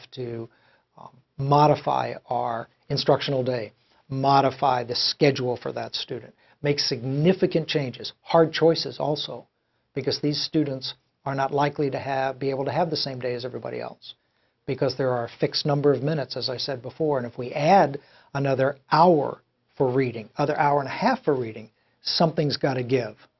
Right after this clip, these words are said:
But those students represent a small percent of all the students that will be in your classroom or in your building. So given that academic engaged time, given this focus on using data to identify these groups of students,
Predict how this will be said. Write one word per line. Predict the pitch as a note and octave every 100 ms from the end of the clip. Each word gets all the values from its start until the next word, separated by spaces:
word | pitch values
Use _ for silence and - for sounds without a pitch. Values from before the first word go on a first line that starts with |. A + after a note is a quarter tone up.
| _ _ _ _ _ _ _
But | F3 E3
those | A3 A3
students | - F3 C#3+ -
represent | D3 C#3+ B2+ C3+ B2+
a |
small | - - B2+ B2+ B2 B2+ - _ _ _ _ _ _ _ _ _ -
percent | B2 - D#3 A#2 C3+
of | B2
all | B2+
the | B2+
students | - C#3 B2+ A#2+
that | C#3
will | C3 C3 B2+ _ _ _
be | D#3 C#3+
in |
your | C3 B2+
classroom | C#3+ B2+ A#2+ C#3+ B2 B2 _ _ -
or | C#3+ C#3
in | C3+ B2+
your | B2
building. | B2 B2 A#2 G#2+ _ _ _ _ -
So | - F#3 D#3+ C3+ -
given | A#3+ A3+ G3+ D#3
that | D#3 C#3+ C#3+ - _ _ -
academic | D#3 D#3+ D3 C#3+ C#3 C#3
engaged | B2 C3 B2+ - -
time, | B2+ B2 A#2+ - _ _ C#3
given | D#3+ D#3+ F3
this | D3+ - -
focus | D#3+ D3+ C#3+
on | C#3+ C3
using | C3+ C#3 C#3 C3
data | C3+ C3+ C3
to | B2+ C3
identify | B2+ B2 C3 C3 C#3+ B2+
these | B2 A#2+
groups | C#3 B2 -
of | B2
students, | - C#3 A#2+ A2 -